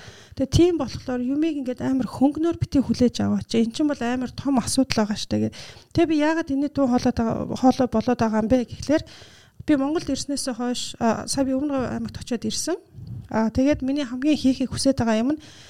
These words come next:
сэтгэл готрол гэж юу вэ? Тэрний талын ойлголтыг би хүмүүст өгч. Ялангуяа 10 жилийнхэн хүмүүст өгч. Энэ бол тэр ч тэгэл бүр нөө сургуулаас эхэлж өгөхтэй юу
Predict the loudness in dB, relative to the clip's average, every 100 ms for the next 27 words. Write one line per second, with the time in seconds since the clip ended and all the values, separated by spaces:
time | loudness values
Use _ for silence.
0 | -20 -8 -2 -2 2 2 2 -2 0 -2
1 | -2 -4 0 2 4 4 2 0 0 4
2 | 4 2 -6 -2 0 6 6 6 0 0
3 | 0 0 0 0 -2 -4 -8 -2 0 2
4 | 2 2 0 0 0 0 -2 -2 -2 -4
5 | -2 -4 -4 -4 -6 0 4 4 4 0
6 | -20 -20 -8 0 0 0 -2 -2 2 2
7 | 4 0 -2 -4 -2 2 4 4 0 -6
8 | -4 -4 -4 2 4 2 0 -2 -2